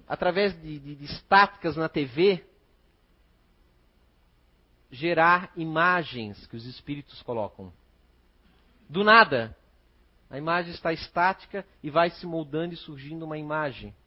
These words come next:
Conseguiu imagens, claro, ele, ele tem. A transcomunicação, geralmente, é, o objetivo dela é apenas mostrar que há alguma coisa além.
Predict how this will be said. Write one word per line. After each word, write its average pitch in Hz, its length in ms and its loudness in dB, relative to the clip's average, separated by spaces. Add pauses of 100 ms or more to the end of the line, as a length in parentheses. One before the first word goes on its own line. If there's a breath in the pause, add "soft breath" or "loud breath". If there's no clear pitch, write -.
(800)
Conseguiu 175 360 -10
imagens, 180 600 2
claro, 165 320 6
ele, 147 240 -2
ele 151 140 -4
tem. 185 460 -2 (960)
A - 60 -6
transcomunicação, 208 800 2
geralmente, 175 800 -2
é, 117 100 -8
o 139 60 -10
objetivo 165 440 -8
dela 180 200 2
é 185 80 2
apenas 220 340 -2
mostrar 220 400 2
que 214 200 0
há 220 80 12
alguma 233 340 6
coisa 202 260 0
além. 120 380 0